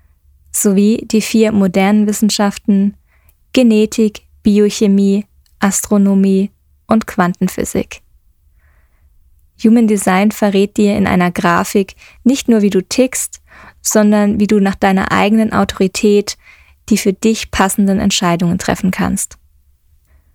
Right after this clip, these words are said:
Als ich Anfang zwanzig zwanzig zum ersten Mal von Human Design gehört habe, fand ich es mega spannend, hätte aber niemals gedacht, wie sehr ich mich noch dafür begeistern würde.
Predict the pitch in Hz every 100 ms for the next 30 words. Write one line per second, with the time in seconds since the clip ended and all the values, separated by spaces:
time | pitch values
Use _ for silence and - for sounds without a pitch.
0 | _ _ _ _ _ - _ _ - 208
1 | 208 233 - 208 - 214 202 - 190 190
2 | 202 - 202 190 - - 202 208 196 -
3 | 190 185 - 190 208 190 185 180 185 185
4 | 190 196 185 208 185 185 185 - - -
5 | _ - 254 220 196 - 180 175 170 -
6 | - 180 196 - _ _ _ _ _ -
7 | 208 - 185 190 185 190 185 180 180 202
8 | 175 175 - - - - - 208 190 190
9 | 185 - 190 - 190 190 - 185 185 190
10 | 180 - 180 185 185 185